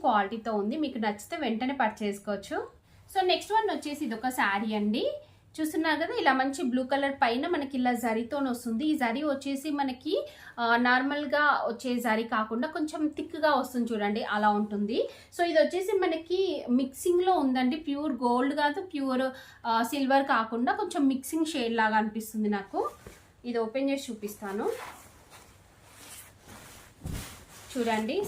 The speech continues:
శారీ వచ్చేసి మనకి ఇలా ఉంటుందండి. బాగుంది, ఈ కలర్ కాంబినేషన్ కూడా బాగుందండి. So పైన మనకి ఇలా జరీతోని బార్డర్ వస్తుంది. So కింద వచ్చేసి ఇలా, ఆ, డిఫరెంట్గా ఇచ్చారు మనకి. బార్డర్ అంతా కూడా చాలా డిఫరెంట్గా అయితే ఇచ్చారండి. So మిడిల్ పార్ట్ అంతా కూడా చూడండి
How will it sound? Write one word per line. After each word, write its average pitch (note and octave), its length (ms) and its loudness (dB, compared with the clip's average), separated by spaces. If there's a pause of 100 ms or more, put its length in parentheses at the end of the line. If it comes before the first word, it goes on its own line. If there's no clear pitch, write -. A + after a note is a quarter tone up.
శారీ A#3+ 420 0
వచ్చేసి A#3 340 -2 (100)
మనకి F4 280 -2
ఇలా G#3 140 4
ఉంటుందండి. G3 720 -2 (340)
బాగుంది, G#3+ 480 2
ఈ G#3 120 -4
కలర్ G#3+ 280 -2
కాంబినేషన్ G#3 560 -4
కూడా B3+ 120 0 (100)
బాగుందండి. G3+ 520 -2 (420)
So D4+ 100 4 (120)
పైన C#4 340 4
మనకి E4+ 300 -2
ఇలా D#4 160 2 (260)
జరీతోని B3 480 2 (100)
బార్డర్ G#3+ 320 4
వస్తుంది. G#3+ 460 -2 (480)
So F4+ 80 -4 (120)
కింద D#4 200 6
వచ్చేసి E4 500 -2
ఇలా, C#4 140 4 (220)
ఆ, A3 60 6 (100)
డిఫరెంట్గా D4 460 -4
ఇచ్చారు A#3+ 480 -2
మనకి. A3+ 240 -4 (120)
బార్డర్ G#3 320 0
అంతా A3 260 -4
కూడా D#4+ 120 2 (120)
చాలా A#3 200 2 (100)
డిఫరెంట్గా B3 460 -2
అయితే A#3+ 120 -6
ఇచ్చారండి. G3+ 720 -2 (320)
So D4 200 4
మిడిల్ D#4 300 0
పార్ట్ E4 200 4
అంతా C4 260 2
కూడా C4+ 180 -2
చూడండి A3+ 540 -2